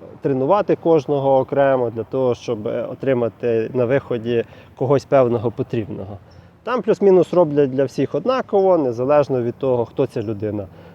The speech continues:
Чи ця людина просто закінчила школу і все життя працювала там десь на, в якомусь сільському господарстві, чи це якийсь інженер і прийшов у гори для того, щоб, е, просто не сидіти в офісі, е,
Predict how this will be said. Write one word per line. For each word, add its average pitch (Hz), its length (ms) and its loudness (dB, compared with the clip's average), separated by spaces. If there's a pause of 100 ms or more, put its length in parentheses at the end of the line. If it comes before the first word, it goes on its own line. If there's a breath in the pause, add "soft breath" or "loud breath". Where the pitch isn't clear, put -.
(140 loud breath)
Чи 123 80 -12
ця 147 180 0
людина 120 720 2
просто 139 280 0
закінчила 127 540 -2
школу 233 520 2
і 165 140 -2
все 180 200 0
життя 165 300 -2
працювала 151 640 2
там 127 580 -4 (120)
десь 131 240 -4
на, 127 120 -2
в 120 60 -4
якомусь 131 380 0
сільському 131 380 -4
господарстві, 120 680 -4 (120)
чи 120 60 -12
це 165 200 -2
якийсь 151 320 -6
інженер 143 640 0
і 104 60 -6
прийшов 113 420 -6
у 107 40 -4
гори 202 300 4 (440 loud breath)
для 120 100 -8
того, 165 280 2
щоб, 127 320 -4
е, 117 420 2 (640)
просто 160 280 2
не 127 100 0
сидіти 120 560 -4 (720 soft breath)
в 139 200 -2
офісі, - 380 -6
е, 104 60 -16